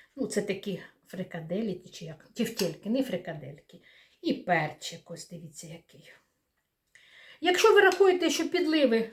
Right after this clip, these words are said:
ось цієї тут забагато, ви можете відкрити кришечку, д-, хвилин, ой, пече, хвилин двадцять протушили під кришку, потім кришку відкрили,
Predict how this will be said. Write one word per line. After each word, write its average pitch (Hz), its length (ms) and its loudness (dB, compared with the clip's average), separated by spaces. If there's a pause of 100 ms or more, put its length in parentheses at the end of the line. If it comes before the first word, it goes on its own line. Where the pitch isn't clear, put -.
(160)
ось - 220 -8
цієї 214 540 2 (320)
тут 269 180 0
забагато, 302 680 4 (540)
ви 427 120 0
можете 359 340 2
відкрити 311 560 2
кришечку, 302 760 -4 (180)
д-, 233 160 -6
хвилин, 277 480 4
ой, 220 200 -2
пече, 220 360 -8 (500)
хвилин 320 580 4 (420)
двадцять 220 580 0
протушили 277 580 2
під - 200 -6
кришку, 196 380 -8
потім 269 340 2
кришку 262 380 0
відкрили, 269 560 0